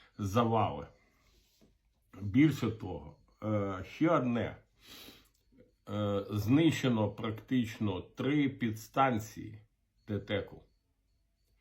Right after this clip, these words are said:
які, е,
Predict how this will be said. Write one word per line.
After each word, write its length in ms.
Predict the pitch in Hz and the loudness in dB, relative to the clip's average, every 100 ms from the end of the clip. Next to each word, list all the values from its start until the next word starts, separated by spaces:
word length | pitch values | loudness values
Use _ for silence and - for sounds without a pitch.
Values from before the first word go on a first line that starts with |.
| _ _ - _ _ _ - | _ _ -20 _ _ _ -12
які, 720 | 98 104 104 110 120 127 127 - | -4 -2 0 2 4 4 0 -6
е, 560 | 104 104 95 95 95 90 | -4 -2 -2 -2 -4 -6